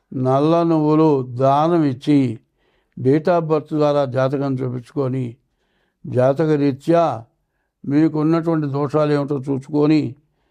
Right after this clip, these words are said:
దానికి తగిన శాంతి చేసుకోండి. అట్లా చేస్తేనే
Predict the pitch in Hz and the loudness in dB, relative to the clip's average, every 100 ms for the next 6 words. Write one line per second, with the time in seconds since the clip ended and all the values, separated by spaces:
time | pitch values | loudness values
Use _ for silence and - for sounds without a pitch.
0 | _ _ - 139 151 151 143 131 156 175 | _ _ -2 0 2 0 -4 -2 0 2
1 | 190 139 143 147 143 139 143 123 - 123 | 0 -2 -2 -2 -4 -6 -6 -8 -8 -8
2 | 117 113 120 _ _ _ _ - 127 143 | -8 -10 -14 _ _ _ _ -14 -2 -2
3 | 123 143 135 160 156 170 190 | 0 -4 -2 -2 2 2 0